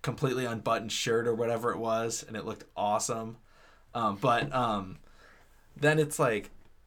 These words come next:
also they have Josh Rosen, who's another young quarterback, but, like,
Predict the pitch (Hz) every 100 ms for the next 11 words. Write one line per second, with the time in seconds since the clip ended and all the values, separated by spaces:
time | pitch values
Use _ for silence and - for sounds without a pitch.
0 | - - 139 170 190 147 120 160 220 143
1 | 135 143 - 101 110 127 117 107 95 143
2 | 143 180 202 165 131 107 110 113 80 71
3 | 131 - _ _ - 127 - 131 120 110
4 | -